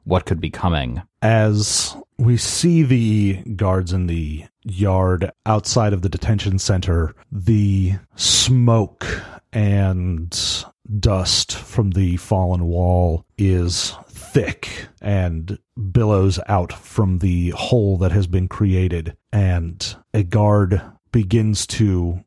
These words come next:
Speaker 2: yell at the others that they should go through, and as he attempts to get through the smoke, you see Local's giant frame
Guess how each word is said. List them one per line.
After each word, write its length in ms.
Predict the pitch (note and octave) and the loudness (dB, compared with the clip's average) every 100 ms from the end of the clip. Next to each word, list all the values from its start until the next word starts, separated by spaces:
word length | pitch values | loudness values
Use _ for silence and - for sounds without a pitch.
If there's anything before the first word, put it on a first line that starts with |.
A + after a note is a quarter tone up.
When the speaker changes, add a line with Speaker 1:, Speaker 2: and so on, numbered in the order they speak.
| _ | _
Speaker 2:
yell 320 | G#2+ G#2+ G#2 | 0 2 2
at 80 | G2 | 2
the 160 | G#2+ F#2+ | 0 0
others 380 | F#2 F#2 F2 | 0 0 0
that 160 | - F2+ | -2 0
they 120 | F#2 | 0
should 260 | F#2 G#2 F2 | 0 -2 -2
go 220 | G2+ G2 | 0 2
through, 580 | - G2+ G#2 F2 D#2+ D#2 _ - | 0 2 2 2 -2 -8 _ -4
and 140 | G2 | 0
as 180 | G2 - | 0 2
he 140 | G#2 | 0
attempts 400 | F2+ - G#2+ F#2 | 0 0 0 0
to 360 | - G#2 F2+ F2+ - | 0 0 2 -2 -2
get 240 | G#2 G2 | -2 -2
through 120 | - G#2+ | -2 -2
the 120 | F#2 | 0
smoke, 460 | - G#2 E2+ D#2+ | -2 -2 0 -2
you 260 | D#2+ F#2 G#2 | -6 0 0
see 680 | - - - A#2+ G2 F#2+ F2 _ | 0 -4 0 0 0 -2 -6 _
Local's 540 | G#2 A#2 B2+ B2+ A2+ F#2 | 0 2 2 2 0 -2
giant 540 | F2+ G2 A2 G2+ G2+ | -2 0 2 0 -4
frame 800 | - - A2 G2+ F#2+ E2+ D#2 D#2+ | -10 -6 -2 0 -2 -4 -6 -10